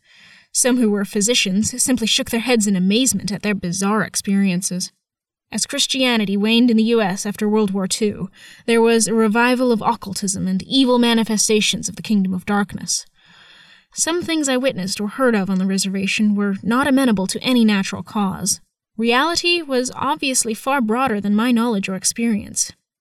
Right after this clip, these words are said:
What I did know was that these strange powers emphatically did no good to those who used them.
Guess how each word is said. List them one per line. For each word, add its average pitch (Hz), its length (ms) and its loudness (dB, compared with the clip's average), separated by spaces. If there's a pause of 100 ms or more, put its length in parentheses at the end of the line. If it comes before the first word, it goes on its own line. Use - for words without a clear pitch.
(220)
What 226 200 -2
I 277 140 2
did 233 280 2
know 175 300 -2
was 196 200 0
that 190 180 -2
these 330 200 2
strange 339 320 -2
powers 254 380 -2
emphatically 226 600 -2
did 196 180 -2
no 226 220 4
good 220 260 2
to - 100 -6
those 202 260 2
who 214 60 0
used 202 360 2
them. 170 220 -6